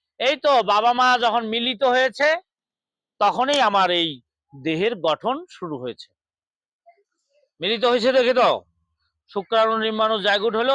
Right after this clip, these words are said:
দেহের গঠন শুরু হলো। কিন্তু শুক্রাণু কি আ-, আমার আত্মা? ডিম্বাণু কি আমার আত্মা? তা বাবা এবং মায়ের থেকে, ওই তরল পদার্থের থেকে আমার এই শরীরের গঠন শুরু হয়েছে।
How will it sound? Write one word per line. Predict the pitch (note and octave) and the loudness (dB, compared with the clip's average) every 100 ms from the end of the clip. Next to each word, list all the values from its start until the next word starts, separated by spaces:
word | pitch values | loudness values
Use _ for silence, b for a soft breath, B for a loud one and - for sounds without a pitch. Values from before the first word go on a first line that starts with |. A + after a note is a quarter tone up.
| B3 | 0
দেহের | F3+ F#3 G3+ | -2 -2 -2
গঠন | F3+ F3 G3 | -2 -2 -6
শুরু | D#3+ E3+ | -8 -6
হলো। | D3+ C3 - _ _ _ - | -4 -6 -10 _ _ _ -10
কিন্তু | A#3 G#3+ B3+ A#3 B3 _ _ _ _ _ _ _ _ - | -6 2 4 4 0 _ _ _ _ _ _ _ _ -8
শুক্রাণু | A#3 - - B3+ C4 C4+ | -6 -4 0 2 2 -2
কি | G#3 C#4 C4+ | -2 -2 -2
আ-, | F3 - - - | -2 -8 -20 -8
আমার | F3+ G#3+ A3+ | -4 0 2
আত্মা? | G3 - - D4 F3 - _ _ _ _ _ _ _ _ _ _ - | 0 -2 0 2 0 -4 _ _ _ _ _ _ _ _ _ _ -12
ডিম্বাণু | E3+ G#3 A#3 A#3+ G#3 | -8 -2 -2 -2 -2
কি | A#3+ | -2
আমার | A#3+ A3+ | 0 0
আত্মা? | G#3 - A#3+ C#3 - _ _ _ _ _ _ _ _ E3 | -2 -2 -2 -2 -8 _ _ _ _ _ _ _ _ -8
তা | |
বাবা | C3+ F3 G3+ C4 C4+ | -4 -2 2 4 4
এবং | C#4 C4 | 2 2
মায়ের | B3 C4 C4+ - | 2 2 0 -4
থেকে, | B3 A3+ G#3 B3 E4 _ _ _ _ _ - | -2 0 2 0 -4 _ _ _ _ _ -6
ওই | A3 B3 | 0 0
তরল | - A#3 A#3+ B3+ G#3+ | 2 2 2 2 0
পদার্থের | A#3+ B3 - G3+ | 0 0 -2 -10
থেকে | A#3+ B3 | -4 0
আমার | A#3 A#3 | 2 2
এই | A#3 | 0
শরীরের | - - A3 A#3 B3 A3+ | -4 -6 -4 -2 -4 -2
গঠন | G3+ G3+ A#3 A#3 | -2 -2 -4 -6
শুরু | G3 G#3 | -6 -4
হয়েছে। | F#3 D3 C#3+ | -2 -4 -8